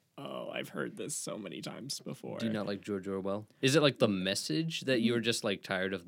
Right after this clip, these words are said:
Speaker 2: hearing
Speaker 1: I'm
Speaker 2: the
Speaker 1: just
Speaker 2: same
Speaker 1: tired of
Speaker 2: message?
Speaker 1: everyone
Speaker 2: All right.
Speaker 1: repeating the exact same book over and over again, because they don't ever mention Animal Farm either, which Animal Farm is just a better book than nineteen eighty-four. So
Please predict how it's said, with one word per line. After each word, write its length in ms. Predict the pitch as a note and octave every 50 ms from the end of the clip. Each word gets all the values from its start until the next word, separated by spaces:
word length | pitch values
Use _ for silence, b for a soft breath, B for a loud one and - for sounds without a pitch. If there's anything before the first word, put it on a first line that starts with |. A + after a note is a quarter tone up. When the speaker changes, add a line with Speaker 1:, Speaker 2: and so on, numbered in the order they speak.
| - - -
Speaker 2:
hearing 120 | - -
Speaker 1:
I'm 100 | - D3+ F3+
Speaker 2:
the 20 | F#3
Speaker 1:
just 100 | G#3+ F3+ -
Speaker 2:
same 80 | -
Speaker 1:
tired 240 | - D3+ F3+ F3+ E3 D3
of 80 | B2
Speaker 2:
message? 80 | - -
Speaker 1:
everyone 280 | C#3 C3+ D3 D3 C#3 G2
Speaker 2:
All 40 | F2+
right. 60 | C3+
Speaker 1:
repeating 400 | C3 - - D#3 E3+ D3+ C3 B2
the 60 | B2
exact 380 | B2 A#2+ A#2+ B2 B2+ B2+ C#3 -
same 280 | - C3+ A#2+ A#2 A#2 A#2
book 320 | C3+ D#3+ - - - - - -
over 320 | C3 C3 B2 C3 C3 C3
and 100 | C3 B2+
over 300 | B2+ D3+ E3+ F3+ C3+ A#2+
again, 400 | A#2 A2+ - - - A#2 A2+ - _ _ -
because 280 | - D#3+ E3+ D3+ C3 B2+
they 240 | C3+ C3 B2+ B2+ B2
don't 200 | B2+ C3+ C#3+ D3+
ever 240 | D3+ C#3+ C#3 D3 C#3
mention 400 | B2+ B2 C3 D3 - - B2 A#2
Animal 320 | - A#2 C3 D3 C3 A2+
Farm 280 | A2 - A2+ G#2 G2+ G#2
either, 280 | A2 A#2+ A#2 A2 A2
which 160 | A#2 A#2+ A#2 B2+
Animal 240 | B2 B2+ B2+ B2
Farm 220 | A#2 - B2 B2 A#2+
is 80 | A#2 -
just 160 | - - -
a 60 | C#3
better 400 | A2+ G#2+ - A2+ A2 A2 A2 G#2+
book 280 | G#2 A2+ A2 A2 - - -
than 100 | A#2+ A2
nineteen 320 | G#2+ G#2 G#2 - G#2+ G#2+
eighty-four. 460 | G#2 G#2 G#2 G2+ - - A2 G#2+ A2
So 320 | A2+ - A2+ A2 G#2+ A2